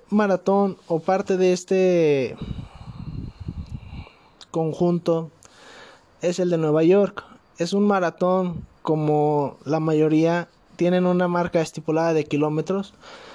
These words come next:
Es de cuarenta y dos kilómetros con ciento noventa y cinco metros. Este es, este maratón se celebra cada año desde mil novecientos setenta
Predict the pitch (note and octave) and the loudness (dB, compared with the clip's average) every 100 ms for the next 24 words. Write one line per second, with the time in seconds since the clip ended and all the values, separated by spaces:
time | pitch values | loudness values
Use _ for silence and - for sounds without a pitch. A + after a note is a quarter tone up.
0 | - _ F3 F3+ F#3 F3+ E3+ D#3+ E3+ F#3 | -20 _ 0 0 0 0 0 0 2 4
1 | F#3+ - F#3 G3+ F#3+ F3+ E3+ - D#3 E3 | 2 0 0 2 0 0 -4 -2 -4 -2
2 | D#3+ E3 D#3+ D3+ D3 C#3+ C3 C#3 D3+ E3+ | -2 0 0 -2 -2 -4 -4 -2 0 0
3 | E3+ D#3 - - - - _ _ - _ | -2 -6 -8 -10 -10 -10 _ _ -20 _
4 | - _ F3 F#3+ F#3+ F3+ - _ F3+ F3+ | -20 _ -2 -2 -4 -6 -8 _ -4 -2
5 | F#3+ F3 E3 E3+ F3+ F3+ D#3+ E3 E3+ D#3+ | 0 0 0 0 0 0 4 4 4 2
6 | E3+ E3+ E3+ G#3+ G#3+ D#3+ C#3+ D3 D3+ E3 | 0 2 0 0 2 2 0 0 0 2
7 | D3 C#3 C#3+ C3+ - D3+ D#3 C#3+ | 2 0 -4 -8 -6 -4 -4 -8